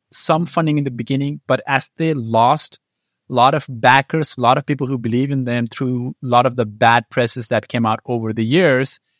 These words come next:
and less and less people being confident over their ability to deliver, it just kept on spiraling them downwards and downwards and downwards to what we have right now. I'm sure if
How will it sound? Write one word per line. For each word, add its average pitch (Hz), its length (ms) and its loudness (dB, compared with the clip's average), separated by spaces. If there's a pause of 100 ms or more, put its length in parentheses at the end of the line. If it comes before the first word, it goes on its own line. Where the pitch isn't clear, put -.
(120)
and 120 180 0
less 147 180 2
and 165 100 2
less 147 120 2
people 139 260 -2
being 123 240 0
confident 117 560 -2
over 113 220 -4
their 120 240 0
ability 117 440 -2
to 107 60 -12
deliver, 135 540 -2 (280)
it 135 100 -4
just - 240 -4
kept - 260 0
on 196 120 -2
spiraling 135 840 2
them 123 260 -2
downwards 117 540 0
and 107 120 -2
downwards 113 400 2
and 98 140 -4
downwards 113 500 2
to 110 100 -10
what 107 240 -4
we 110 100 0
have 107 220 2
right 101 200 -4
now. 117 200 0 (280)
I'm 170 180 0
sure 226 440 2
if - 240 -4